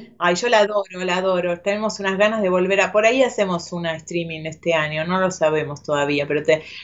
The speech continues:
nos ofrecieron, capaz que lo, capaz que lo hacemos. No, no estábamos convencidos de hacer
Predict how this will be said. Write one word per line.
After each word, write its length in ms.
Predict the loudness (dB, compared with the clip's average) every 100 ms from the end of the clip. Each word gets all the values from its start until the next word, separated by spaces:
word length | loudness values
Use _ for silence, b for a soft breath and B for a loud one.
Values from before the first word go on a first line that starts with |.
| B
nos 160 | -2 2
ofrecieron, 800 | 0 4 2 4 6 6 4 0 B B B B
capaz 300 | 0 2 0
que 140 | 0 4
lo, 360 | 6 4 2 -2
capaz 260 | -4 -4
que 120 | -4
lo 100 | -4
hacemos. 600 | -6 -8 -10 -8 -12 -14
No, 300 | -8 -2 -2 -2
no 80 |
estábamos 800 | -2 2 6 6 4 0 -4 -14 -6
convencidos 760 | -4 0 0 0 0 2 4
de 100 | 4 2
hacer 420 | 2 4 4